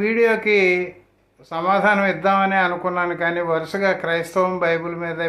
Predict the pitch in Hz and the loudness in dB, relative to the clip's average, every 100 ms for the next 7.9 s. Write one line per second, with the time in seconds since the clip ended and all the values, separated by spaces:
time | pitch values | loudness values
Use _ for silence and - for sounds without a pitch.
0 | 160 156 151 165 151 143 156 165 160 156 | -4 -6 -4 -6 -2 0 0 -2 -4 -4
1 | 156 151 147 143 143 160 151 139 139 - | -4 -4 -6 -8 -10 -10 -6 -8 -10 -18
2 | _ _ _ _ _ _ _ _ _ _ | _ _ _ _ _ _ _ _ _ _
3 | _ _ _ - 170 196 240 233 208 208 | _ _ _ -16 -10 -2 0 2 0 2
4 | 196 180 185 170 175 175 170 175 175 160 | 0 0 0 0 0 -4 -4 -4 0 0
5 | 156 196 202 190 185 180 175 165 143 143 | 0 -4 -4 -2 -2 -2 0 2 2 0
6 | - - - 151 160 156 156 185 180 165 | -6 -20 -8 -6 -2 -2 -2 -2 0 -2
7 | 147 151 139 139 143 143 139 135 | -4 -8 -8 -8 -6 -4 -2 -4